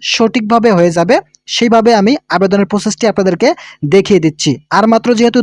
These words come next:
দুই দিন সময় রয়েছে, এই দুই দিনের মধ্যে যারা আবেদন করবেন তাদের জন্য আজকের এই ভিডিওটি। তো বন্ধুরা, আপনাদেরকে আবেদনটি করতে হলে প্রথমে আপনাদেরকে রকেট অ্যাপসের মাধ্যমে দুইশো টাকা পে করতে হবে। দুইশো টাকা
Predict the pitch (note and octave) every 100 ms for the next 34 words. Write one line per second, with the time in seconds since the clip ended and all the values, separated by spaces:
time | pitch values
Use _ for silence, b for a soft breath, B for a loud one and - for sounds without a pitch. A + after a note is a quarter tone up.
0 | F#3+ G3+ A#3 - F3+ E3 E3 F3 C4 D#4+
1 | B B - G3+ G3+ A3 A3 - - -
2 | F#3+ G3+ B3 A#3 A3 F#3 G#3+ B3 A3+ F#3+
3 | A3 D4 A3 G#3+ G#3+ A#3+ A3+ G3 - A#3+
4 | - F#3+ E3+ F3 D#3+ C3 - A3+ A#3 E3+
5 | A#3 - B B - F#3+ A#3+ A#3+ C4 A#3
6 | F#3 G#3+ A#3+ B3+ A3+ G3 F3+ F3 C#4+ -
7 | A#3+ A#3+ - G#3 A#3+ F4+ E3+ F3 G3+ F#3
8 | A3 F4 - D3 F#3+ B3+ B3 A#3+ B3 G#3
9 | E3+ F#3 C#4 - b - F#3 A3+ C4 B3
10 | A#3+ B3 A3+ G#3+ F#3+ - D#3+ C#3 B2+ -
11 | B B - G#3 A3 B3 B3+